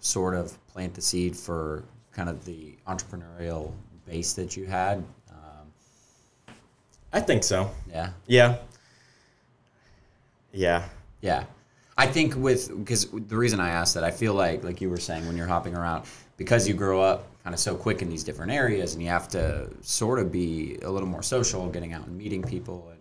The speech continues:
Speaker 1: and all of that. Um, 'cause I, I grew up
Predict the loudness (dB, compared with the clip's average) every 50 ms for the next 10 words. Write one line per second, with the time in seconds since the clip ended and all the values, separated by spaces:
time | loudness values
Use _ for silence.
0 | -20 -16 -10 -8 -6 -6 -6 -6 -2 0 2 2 2 2 0 -2 -6 -6 -6 -4
1 | -4 -2 -2 -2 -2 -4 -8 -12 -12 -6 -2 0 0 0 0 -6 -14 -20 _ _
2 | _ _ _ _ -8 -4 -2 0 0 0 -2 -4